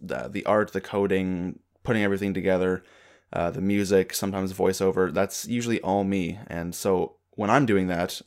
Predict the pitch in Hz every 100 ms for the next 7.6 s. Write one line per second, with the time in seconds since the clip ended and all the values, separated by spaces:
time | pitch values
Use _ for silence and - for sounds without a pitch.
0 | - 107 117 107 101 104 101 98 92 -
1 | _ _ _ _ _ _ 151 - 110 110
2 | 98 92 90 120 190 - _ - 101 151
3 | - 135 127 107 101 92 90 90 101 110
4 | 107 95 110 120 110 101 104 - 110 113
5 | 127 113 104 107 123 107 107 101 90 101
6 | 101 85 87 110 98 92 95 98 90 98
7 | 90 - 85 85 135 185